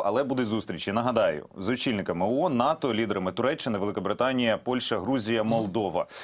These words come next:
Ось ці зустрічі, вони в якому форматі будуть відбуватися?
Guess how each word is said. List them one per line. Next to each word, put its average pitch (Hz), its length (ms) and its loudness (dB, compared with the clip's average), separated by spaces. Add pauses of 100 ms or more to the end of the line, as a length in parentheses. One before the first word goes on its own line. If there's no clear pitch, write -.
(180)
Ось - 120 0
ці 196 140 0
зустрічі, 117 580 -2
вони 147 540 -2
в 107 80 -4
якому 143 340 -2
форматі 107 600 -2 (100)
будуть 98 280 -6
відбуватися? 87 680 -2